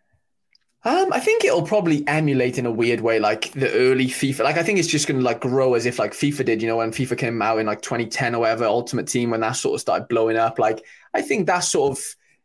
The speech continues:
you know, like, wage, I don't know how it can work, but, like, you know, like, the ping slips. I don't know if you used to watch, like,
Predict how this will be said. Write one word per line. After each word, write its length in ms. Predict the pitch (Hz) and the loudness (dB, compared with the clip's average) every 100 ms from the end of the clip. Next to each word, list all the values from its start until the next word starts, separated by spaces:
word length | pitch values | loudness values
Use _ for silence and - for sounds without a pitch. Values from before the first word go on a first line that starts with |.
| - | -4
you 100 | 147 | 0
know, 80 | |
like, 180 | 139 120 120 | 0 0 -2
wage, 440 | 104 120 123 123 | 0 2 2 2
I 80 | 139 | 0
don't 120 | 180 | 2
know 100 | 151 | 0
how 220 | 143 131 | 0 2
it 120 | 123 | 2
can 140 | 117 113 | 0 0
work, 260 | 120 113 | 0 0
but, 60 | - | -2
like, 100 | 110 | -6
you 60 | 120 | -2
know, 60 | |
like, 180 | 117 113 | -2 -4
the 60 | - | -8
ping 320 | - 143 135 | -4 -2 -2
slips. 360 | - 143 139 | 0 0 0
I 40 | 123 | -2
don't 120 | 123 | 0
know 60 | 113 | -2
if 60 | |
you 40 | 113 | -2
used 140 | 113 | -4
to 60 | 117 | -2
watch, 260 | 113 113 | -2 -2
like, 180 | 117 104 | -2 -2